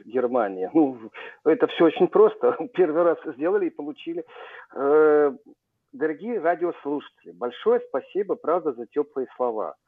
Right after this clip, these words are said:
Они помогают. Вы себе представить не можете, какая иногда нагрузка бывает. И есть большие любители нехорошести писать. И не только из Украины, например. Вы знаете, и в Евросоюзе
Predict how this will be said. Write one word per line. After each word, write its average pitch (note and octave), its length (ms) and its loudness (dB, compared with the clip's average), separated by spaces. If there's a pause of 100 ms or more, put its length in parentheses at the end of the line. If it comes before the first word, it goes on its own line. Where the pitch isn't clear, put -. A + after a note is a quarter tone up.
(220)
Они D#3 260 0
помогают. F3 720 -2
Вы D#3 80 -12
себе G#3 120 -4
представить A3+ 500 -2
не E3+ 80 -6
можете, F#3+ 280 -10
какая E3+ 300 -2
иногда D#3 300 -2
нагрузка D3+ 540 -4
бывает. A#2 440 -2
И B2 60 -10
есть C#3 320 -6
большие C#3+ 400 -2
любители D3+ 640 -2 (240)
нехорошести D#3+ 920 2
писать. G2+ 420 -12 (440)
И C#3+ 360 2
не D3+ 160 4
только F3+ 400 2
из B2+ 180 -4
Украины, C3 580 -4
например. G#2+ 540 -4
Вы A2 140 -4
знаете, C3+ 360 -2
и G#2+ 220 -8
в A2 80 -12
Евросоюзе C3+ 1000 -2